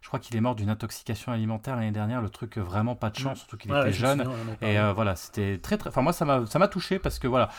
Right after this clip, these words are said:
Speaker 1: je l'avais rencontré sur un salon du livre, il est hyper gentil. Et, euh, d'ailleurs, il m'avait dédicacé, euh, euh, il m'avait dédi-, euh, euh, il m'avait dédicacé le bouquin, il avait fait des ciseaux avec, euh, enfin bref, ça, il est drôle.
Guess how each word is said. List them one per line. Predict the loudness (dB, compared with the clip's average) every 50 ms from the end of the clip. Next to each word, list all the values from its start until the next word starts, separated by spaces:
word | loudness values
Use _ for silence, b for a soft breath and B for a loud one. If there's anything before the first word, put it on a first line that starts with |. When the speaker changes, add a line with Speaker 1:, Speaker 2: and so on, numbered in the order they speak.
| B B -2
Speaker 1:
je | 2
l'avais | 6 6 8
rencontré | 6 6 4 -2 -4 -4 -6 -6
sur | -4 -2 2 2
un | 4 4 4 2
salon | 2 0 -2 -2 -2 -2
du | -2 -2
livre, | -2 -2 -4 -4 -6 -6
il | -2 0 0
est | 0 0 -2 -2
hyper | -2 -2 0 4 4 4 6
gentil. | 6 4 2 2 0 -4 -6 -6 B B B B B B 2
Et, | 4 6 8
euh, | 8 8 8 8
d'ailleurs, | 6 4 2 2 2
il | 4 4
m'avait | 6 4 4
dédicacé, | 4 2 0 -2 -2 0 0 0 0 0 0 0 2 2
euh, | 2 2 2 2 0 -2 B B B B B B -2 2
euh, | 2 4 4 4 4 2 2 0
il | 0 -2
m'avait | 0 0 0 0
dédi-, | 0 -2 -4 -4 -8 -12 -10 -10 -6 -2
euh, | 0 0 2 2 0 0 -4 -6 B B B B B -6
euh, | -4 -2 0 0 0 0
il | 0 0
m'avait | 0 0 0 0
dédicacé | 0 -2 -2 -4 -4 -4 -2 -4
le | -4 -6
bouquin, | -8 -6 -4 -2 0 0
il | 0 0
avait | -2 -4
fait | -4 -6 -8 -10
des | -8 -10
ciseaux | -10 -12 -10 -8 -6 -4
avec, | -4 -4 -6 -6 -6
euh, | -8 -8 -8
enfin | -6 -4 0 2
bref, | 2 0 0 -4
ça, | -6 -4 -4 B B B B B
il | 8 8 8
est | 10
drôle. | 10 8 6 6 4